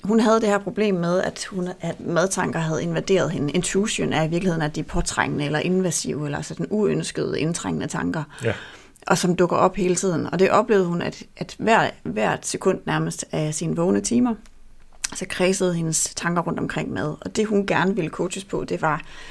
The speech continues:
Speaker 1: hvordan kan jeg stoppe med at tænke på mad? Og som alle, der arbejder med vaner og psykologi, ved, øhm, så er det umuligt at stoppe med at tænke på noget. Fordi i det øjeblik, man siger til sig selv, at man skal stoppe med at tænke på det, så er man i gang med at tænke på det. Så du kan ikke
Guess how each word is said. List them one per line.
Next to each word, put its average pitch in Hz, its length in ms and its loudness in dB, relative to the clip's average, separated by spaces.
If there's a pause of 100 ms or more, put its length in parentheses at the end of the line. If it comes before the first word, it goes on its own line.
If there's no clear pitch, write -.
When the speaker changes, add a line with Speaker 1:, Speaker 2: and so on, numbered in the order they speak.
(200)
Speaker 1:
hvordan 156 260 -2
kan 175 100 -6
jeg 185 80 -4
stoppe - 420 -6
med 151 80 -2
at 147 80 -6
tænke - 260 -10
på - 100 -12
mad? 151 240 -6 (440)
Og 165 120 -4
som 180 480 -4
alle, 175 240 -2
der 160 300 -4 (160)
arbejder 165 360 2
med 151 220 -2
vaner 180 300 2
og 160 240 0
psykologi, 156 500 -4
ved, - 240 6 (340)
øhm, 180 400 -4
så 180 280 0 (100)
er 170 120 0
det 175 140 -4
umuligt 190 400 2
at - 100 -4
stoppe 208 260 0
med 196 60 0
at 160 60 -2
tænke 170 240 -4
på - 80 -6
noget. 156 260 -2 (420)
Fordi 180 320 -2
i 170 100 -2
det 185 140 4
øjeblik, 180 340 2
man 165 100 -2
siger 180 180 -2
til 175 140 -6
sig 156 140 -6
selv, 175 140 -2
at - 40 -2
man - 80 -2
skal - 140 -8
stoppe - 240 0
med 170 60 0
at - 60 -6
tænke 160 220 -4
på 170 100 -4
det, 156 140 -4
så 180 100 -2
er 180 80 0
man 180 140 0
i 147 40 -2
gang 147 180 -4
med 151 60 -2
at 156 60 -4
tænke 190 200 -2
på 170 100 -4
det. 151 140 -4 (720)
Så - 140 -4
du 170 80 -2
kan 170 160 2
ikke 196 280 4